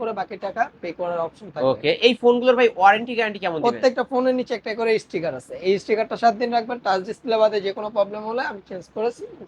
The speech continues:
Speaker 1: সম্পূর্ণ
Speaker 2: হুম।
Speaker 1: আরেকটা পণ্য দিয়ে দিব।
Speaker 2: আরেকটা ফোনই দিয়ে দিবেন?
Speaker 1: হ্যাঁ।
Speaker 2: ওকে,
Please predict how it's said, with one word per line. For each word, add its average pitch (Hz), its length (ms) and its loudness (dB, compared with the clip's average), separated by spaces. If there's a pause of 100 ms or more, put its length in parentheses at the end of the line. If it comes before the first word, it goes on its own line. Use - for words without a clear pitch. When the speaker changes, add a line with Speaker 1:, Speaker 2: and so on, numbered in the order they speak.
(120)
Speaker 1:
সম্পূর্ণ 220 440 -2 (480)
Speaker 2:
হুম। 135 140 -10 (200)
Speaker 1:
আরেকটা 254 240 6 (100)
পণ্য 240 180 2 (120)
দিয়ে 196 180 2
দিব। 147 100 -10 (140)
Speaker 2:
আরেকটা 160 240 0 (100)
ফোনই 214 260 4
দিয়ে 247 160 8
দিবেন? 170 200 2 (100)
Speaker 1:
হ্যাঁ। 160 160 -4 (300)
Speaker 2:
ওকে, 135 200 0